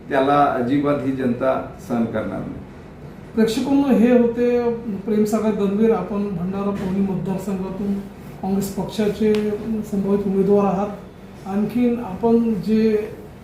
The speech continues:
Speaker 2: एक व्हिजन ठेवून पुढे जात आहात आणि लोकांची समस्या पण आपण सोडवत, सोडवित आहात आणि आपण आपला वेळ आमच्या चॅनलला दिला, सर, त्याबद्दल आपलं धन्यवाद.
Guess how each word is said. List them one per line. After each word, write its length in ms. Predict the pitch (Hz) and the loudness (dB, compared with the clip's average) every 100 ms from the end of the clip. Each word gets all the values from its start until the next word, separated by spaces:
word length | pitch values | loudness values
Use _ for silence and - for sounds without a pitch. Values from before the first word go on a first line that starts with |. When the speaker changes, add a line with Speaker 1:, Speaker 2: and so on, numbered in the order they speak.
| - | -8
Speaker 2:
एक 100 | 214 - | -6 2
व्हिजन 380 | 185 202 254 240 | 4 8 8 8
ठेवून 240 | 226 233 | 6 4
पुढे 260 | - 208 208 | 4 2 4
जात 320 | 202 196 214 | 4 2 0
आहात 300 | 190 190 208 | -2 -2 -4
आणि 140 | 208 | -4
लोकांची 380 | 202 190 208 - | -4 -2 -2 -4
समस्या 440 | - 190 190 220 | -4 -2 0 0
पण 240 | 202 208 208 | 0 0 -4
आपण 220 | 185 202 | -4 -4
सोडवत, 460 | - 208 202 208 - | -2 2 2 2 -2
सोडवित 440 | - 226 214 208 | -2 0 0 -2
आहात 240 | 180 180 - - - - - | -4 -6 -10 -14 -18 -18 -4
आणि 260 | 196 226 254 | 4 4 4
आपण 340 | 196 180 240 | 2 2 2
आपला 300 | 208 - 220 | 2 0 0
वेळ 380 | 214 196 214 247 | 2 4 6 6
आमच्या 280 | 220 214 196 | 6 2 -2
चॅनलला 320 | 196 190 196 | -4 -4 -4
दिला, 380 | 175 185 196 226 | -4 -4 -4 -6
सर, 140 | - | -8
त्याबद्दल 480 | 202 202 175 175 180 | -8 -8 -8 -8 -8
आपलं 280 | 160 185 160 | -8 -8 -6
धन्यवाद. 280 | 71 71 | -6 -8